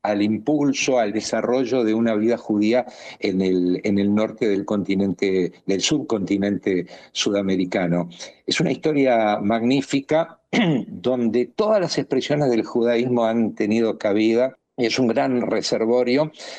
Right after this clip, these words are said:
entiendo que bien vale la pena visitarlo, no solo por las bondades de su clima, por esa naturaleza magnífica, sino también porque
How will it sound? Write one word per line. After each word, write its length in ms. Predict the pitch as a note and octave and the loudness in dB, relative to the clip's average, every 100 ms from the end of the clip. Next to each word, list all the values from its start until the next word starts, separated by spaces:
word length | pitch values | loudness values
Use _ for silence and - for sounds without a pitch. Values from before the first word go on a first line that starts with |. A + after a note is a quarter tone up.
| - | -12
entiendo 600 | - A2+ F2+ B2 A#2+ A2+ - | -4 -2 0 0 0 -2 -2
que 260 | A2 G#2 | 0 0
bien 360 | F2+ F#2+ A#2+ A2 | 0 -2 0 2
vale 220 | B2+ A#2+ | 2 0
la 220 | G#2+ G2+ | 0 0
pena 240 | B2 C3 A2+ | 0 0 2
visitarlo, 640 | G#2+ - - C3 A2+ A#2 - - | 0 -2 -2 0 0 -2 -4 -10
no 100 | - | -4
solo 300 | F#3+ G#3 C#3+ | 0 0 0
por 140 | A#2 A2 | 0 0
las 120 | G2+ | 0
bondades 960 | G2+ G#2 A2 C#3 C3+ B2+ A#2+ A#2 G#2 G2+ | 0 0 2 2 2 2 2 0 -2 0
de 160 | F#2+ | 0
su 240 | - G2 - | 0 -4 -2
clima, 680 | B2 A#2+ B2+ B2+ B2 B2+ - - - | 0 2 2 4 2 0 -4 -18 -6
por 160 | G2+ A2+ | -2 -2
esa 220 | - A2 | -2 0
naturaleza 960 | G2+ F2+ G2+ G2 G2+ A2+ A#2 B2 G2 F2 - - | -2 0 0 0 0 0 0 0 0 -4 -12 -4
magnífica, 720 | G#2 G#2 A2+ A2+ C3 B2 A#2 - - - | -2 0 -2 -2 -4 -2 -4 -4 -14 -6
sino 320 | - D3+ D#3 | -2 0 0
también 600 | C#3 A#2+ A#2 B2 C#3+ C#3 | -2 0 0 2 0 -2
porque 840 | - A#2 G#2 G#2 A#2+ G#2+ G2+ G2 | -2 -2 -2 -2 0 2 2 0